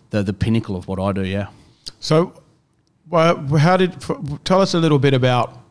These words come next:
Speaker 2: what it is you, you deliver in your workshop, and then after that, could you tell us a little bit about how you came to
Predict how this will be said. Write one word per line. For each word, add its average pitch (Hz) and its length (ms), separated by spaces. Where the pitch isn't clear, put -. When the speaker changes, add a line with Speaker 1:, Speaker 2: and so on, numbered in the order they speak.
Speaker 2:
what 135 200
it 127 100
is 123 180
you, 123 100
you 139 100
deliver 120 420
in 117 100
your 107 100
workshop, 120 480
and 113 120
then 120 220
after 127 240
that, 120 240
could 131 120
you 127 60
tell 139 200
us 131 140
a 120 40
little 120 240
bit 110 160
about 107 360
how 117 240
you 117 440
came 117 360
to 107 280